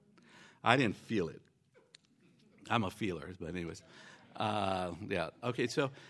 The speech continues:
and I remember that day, you know, it was in, under that freedom that I had to go and explore it and see that I had made a decision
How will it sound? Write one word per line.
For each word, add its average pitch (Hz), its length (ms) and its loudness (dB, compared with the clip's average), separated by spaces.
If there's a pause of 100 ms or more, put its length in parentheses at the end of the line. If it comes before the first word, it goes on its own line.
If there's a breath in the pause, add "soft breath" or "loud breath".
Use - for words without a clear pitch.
(120)
and 170 120 8
I 185 40 12
remember 208 420 10
that 196 240 8
day, 160 160 10
you 139 160 6
know, 135 160 8
it 135 60 10
was 131 200 6
in, 175 200 6
under 156 240 6
that 135 180 8
freedom 147 360 6
that 120 120 8
I 113 60 4
had 117 260 4
to 113 80 0
go 110 160 2
and 104 100 2
explore 113 460 2
it 104 60 -2
and 98 100 -2
see 113 200 0
that 107 140 0
I 110 120 4
had 120 140 2
made 113 200 2
a 104 60 -2
decision 98 680 0